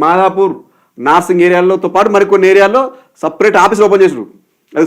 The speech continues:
సినిమాలు పెట్టారు, చూసిన, అది సినిమాలు పెడతారు, వాళ్ళు దాని దగ్గర ఒక ఆఫీస్ పెడతారు, పోయి కట్టాలి మన ట్యాక్స్. అట్లా ఒక కొత్త, కొత్త దుకాణాలు స్టార్ట్ చేసారు ట్యాక్స్ కట్టాలని. కట్టకపోతే జైలు పోతే ట్యాక్స్ కడతావా? ఈ రకమైన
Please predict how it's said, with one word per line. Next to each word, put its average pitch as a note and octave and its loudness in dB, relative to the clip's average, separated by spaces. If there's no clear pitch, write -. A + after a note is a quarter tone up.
సినిమాలు G3 2
పెట్టారు, F#3 0
చూసిన, E3+ -4
అది D3 -4
సినిమాలు F3 -2
పెడతారు, D3 -4
వాళ్ళు C#3 -4
దాని F3 2
దగ్గర F#3 2
ఒక F#3 2
ఆఫీస్ F#3 -2
పెడతారు, D#3+ -4
పోయి F#3+ 0
కట్టాలి F3+ 0
మన D#3+ 0
ట్యాక్స్. - -6
అట్లా F#3 -2
ఒక E3+ -4
కొత్త, E3+ -4
కొత్త F#3 -2
దుకాణాలు F#3+ 2
స్టార్ట్ D#3 0
చేసారు B2+ -6
ట్యాక్స్ F3 0
కట్టాలని. C#3+ -2
కట్టకపోతే G#3 0
జైలు G3+ 4
పోతే B3 2
ట్యాక్స్ A3 2
కడతావా? A#2+ -4
ఈ F#3+ -4
రకమైన G3+ 2